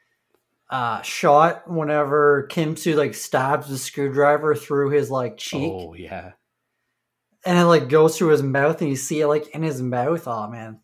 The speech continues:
Speaker 1: Ugh.
Speaker 2: Yeah, so
Speaker 1: I don't know why I
Speaker 2: gross.
Speaker 1: just thought of that randomly.
Speaker 2: <laughs>
Speaker 1: But, uh, <laughs> but yeah, this one scene, uh, <laughs> why did you, you take this one?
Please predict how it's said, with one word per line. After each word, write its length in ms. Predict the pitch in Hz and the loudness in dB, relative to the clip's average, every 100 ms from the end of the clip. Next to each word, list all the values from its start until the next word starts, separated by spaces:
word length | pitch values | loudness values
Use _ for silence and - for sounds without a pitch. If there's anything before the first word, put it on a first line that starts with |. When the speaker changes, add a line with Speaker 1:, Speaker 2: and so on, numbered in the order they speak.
| _ - | _ -14
Speaker 1:
Ugh. 120 | 95 | -12
Speaker 2:
Yeah, 320 | 85 104 - _ | -10 -14 -18 _
so 360 | - - - 85 | -18 -16 -14 -12
Speaker 1:
I 40 | 120 | -10
don't 100 | 110 | -10
know 60 | 110 | -8
why 180 | 110 | -8
I 20 | 107 | -8
Speaker 2:
gross. 80 | 110 | -10
Speaker 1:
just 160 | 107 | -12
thought 200 | 113 113 | -12 -10
of 60 | 110 | -10
that 200 | 110 101 | -10 -6
randomly. 420 | 117 - 196 110 | -4 -2 -2 -2
Speaker 2:
<laughs> 100 | 196 190 - - - 196 - - | -4 -4 -10 -10 -16 -16 -18 -16
Speaker 1:
But, 240 | - - | -16 -12
uh, 220 | 117 107 - _ _ _ _ | -10 -10 -14 _ _ _ _
<laughs> 420 | - - 202 180 - - - - | 0 6 8 6 -4 -12 -20 -4
but 80 | - | 4
yeah, 140 | 175 151 | 4 6
this 180 | 156 | 4
one 200 | 165 156 143 | 2 0 0
scene, 360 | 151 131 127 | -4 -2 -4
uh, 420 | 127 123 120 120 - _ | -4 -4 -4 -6 -12 _
<laughs> 220 | _ - - | _ -8 0
why 340 | 160 - 175 175 | 4 6 4 2
did 180 | 170 | -8
you, 380 | 160 151 143 143 _ _ - - - | -4 -2 -2 -4 _ _ -20 -20 -16
you 160 | 139 135 | -8 -8
take 300 | 135 151 143 | 0 0 2
this 240 | 151 147 | -2 -2
one? 260 | 131 131 | -8 -10